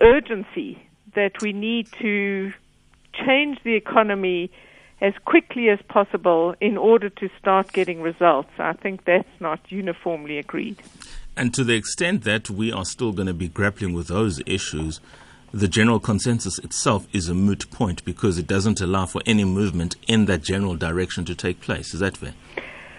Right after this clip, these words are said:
Speaker 1: Well, I think that there's certainly been far too little action taken in the last three years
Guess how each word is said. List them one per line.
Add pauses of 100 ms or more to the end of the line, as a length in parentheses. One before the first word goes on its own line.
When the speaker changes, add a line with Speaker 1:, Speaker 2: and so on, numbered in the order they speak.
(480)
Speaker 1:
Well,
I
think
that (560)
there's
certainly (240)
been (120)
far
too
little (840)
action (160)
taken
in
the
last (140)
three
years